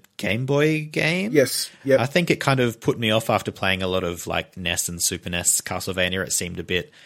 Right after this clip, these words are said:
Speaker 1: off-putting, so I didn't really put a whole lot of time into it. But man, I'd, I'd love for that sort of stuff to happen again on, once again, on a platform where people might actually buy it.
Speaker 2: I mean, it's like, you know, Sony recently announced that the,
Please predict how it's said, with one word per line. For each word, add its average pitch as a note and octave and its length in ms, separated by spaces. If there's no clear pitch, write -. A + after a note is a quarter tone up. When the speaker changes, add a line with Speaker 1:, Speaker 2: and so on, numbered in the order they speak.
Speaker 1:
off-putting, F#2 500
so F2 140
I - 20
didn't E2 200
really E2 180
put F#2 160
a E2 40
whole E2+ 200
lot G#2+ 100
of A2+ 80
time B2+ 240
into C#3 280
it. D#3 120
But G#2+ 300
man, C#3+ 140
I'd, D#3 280
I'd D#3+ 140
love E3+ 220
for - 120
that A2+ 160
sort G2 160
of F#2+ 60
stuff - 240
to F#2 80
happen F2+ 260
again F2+ 380
on, F2 380
once G2+ 240
again, G#2+ 180
on F2+ 100
a F2 60
platform F#2+ 480
where F2+ 100
people G2 280
might G2 180
actually G2 380
buy G2 300
it. - 180
Speaker 2:
I G#3 60
mean, A#3 160
it's A#3+ 120
like, A#3+ 180
you A3 80
know, G#3 160
Sony G#3 840
recently D3+ 460
announced B2+ 460
that - 240
the, A2+ 640